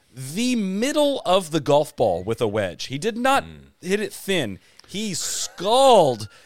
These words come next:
Speaker 1: a wedge fifty-seven yards. It said forty-two on Shot Tracker.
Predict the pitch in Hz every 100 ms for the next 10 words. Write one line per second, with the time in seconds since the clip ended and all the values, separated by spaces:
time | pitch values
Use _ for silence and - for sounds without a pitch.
0 | _ - 175 180 175 175 151 139 _ _
1 | _ - 240 - 262 254 - - 196 196
2 | 196 143 135 151 180 - 123 180 185 -
3 | 190 175 185 170 143 156 170 180 180 190